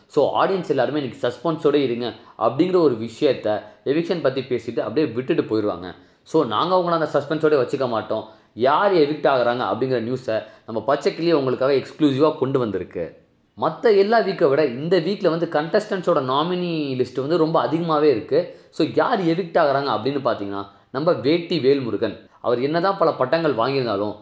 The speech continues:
பாலா கிட்டேருந்து அவர் வாங்கின பட்டம் தான் டிப்ளமசி வேல்முருகன். ஏன்னா அவர் ரொம்ப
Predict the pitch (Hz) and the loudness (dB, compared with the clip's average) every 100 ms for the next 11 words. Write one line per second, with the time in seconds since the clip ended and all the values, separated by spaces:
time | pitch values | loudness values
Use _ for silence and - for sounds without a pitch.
0 | - 113 156 202 196 160 165 151 127 135 | -4 2 4 4 2 0 -2 2 2 2
1 | 131 147 139 120 117 110 101 - - 131 | 2 0 -2 -2 -4 -4 -8 -12 -6 -4
2 | 165 202 196 165 - 156 139 131 101 95 | 0 0 0 -2 -4 0 0 0 -4 -6
3 | 90 - _ - 123 180 139 131 175 | -8 -12 _ -8 -2 0 0 0 -2